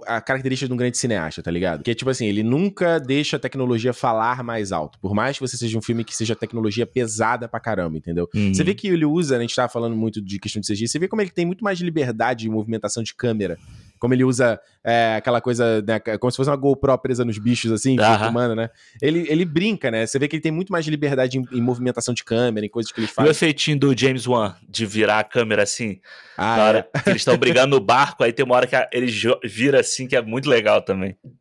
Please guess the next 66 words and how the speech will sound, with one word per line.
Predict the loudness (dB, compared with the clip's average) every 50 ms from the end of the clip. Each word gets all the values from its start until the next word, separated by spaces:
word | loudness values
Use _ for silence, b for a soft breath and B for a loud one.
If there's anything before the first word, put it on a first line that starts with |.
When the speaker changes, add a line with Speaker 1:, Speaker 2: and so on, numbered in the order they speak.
| _ _
Speaker 1:
Isso | -4 -2 -2
é | 0
foda. | 0 0 0 0 0 -4 -8 -12 B B B B B B
E | 0 2
aí | 2 2
você | 2 0 0 0 0
vê | 0 -2
que | -2 -2 -2
mesmo | -2 -2 0 0 0 0 0
tando | 0 0 -2 0 0 0
essa | -2 0 0
loucura | 0 0 -2 -2 0 0 2 4 4 2 2
da | 0 -2
ação | -2 -2 -2 -2
e | -2
tudo | -2 -2 -2 -2
mais, | 0 0 0 0 0
ele | -2 -2 -4
volta, | -4 -4 0 0 2 2 2 -2 -2 -4 -4 -2 -2
né, | -2 -2 -2 -2 -4
chega | -4 -4 -2 -2 -2 -2
no | -4 -6
final | -6 -4 -2 0 0 0 0
e | -2
foca | -4 -6 -4 0 2 2 2 2 0 -2 -2 -2
no, | -2 -2 -2 -2 0 0 0 -2 -4 -6 -8 -6
na | -4 0 0
emoção, | 2 2 2 0 0 0 -2 -2 -2 -2
né? | -6 -8 -10 -8 -4
Ele | -2 0
Speaker 2:
Sim. | 0 0 0
Speaker 1:
foca | 0 0 0 0 -2
no | -6 -6
sentimento | -6 -6 -4 -6 -4 -4 -4 -2 0 0 0 0 -2 -4
e | -4
tal. | -4 -2 -4 -4 -4 -8 B B B B B B B
E | 2
eu | 4 4
acho | 2 2 0 0
que | 0
aí | 0 2 2 0
o | 0
filme | -2 -2 -2 -2
acaba | 0 -2 -2 -2
terminando | -2 -2 0 0 0 0 0 0
numa | 0 0 0 0
nota | 0 0 -2 -2 0 0
alta, | 0 2 0 0 -2 -4 -8
sabe? | -4 -2 -2 -2 0 0
Ele | -2 0
acaba | 0 0 0
Speaker 2:
É. | 2
Speaker 1:
terminando | 4 4 4 4 2 0 -2 -4
num | -4 -6 -6
pique | -4 -4 -4 -4 -2 0 0
alto, | 0 2 0 -2 -2 -6
assim, | -8 -6 -6 -6
porque | -6 -4 -2 -2
é | -2
muito | 0 0 0 0 0 0
bonita | 0 0 2 2 0 0 -2 -4
aquela | -2 -2 -2 -2
sequência | -4 -4 -4 -2 -2 -2 -4 -6
final | -6 -4 -2 0 0 0 -2
ali, | -2 0 0 2 2 0
Speaker 2:
Uhum. | 0 -2 -4 -4 -4 -4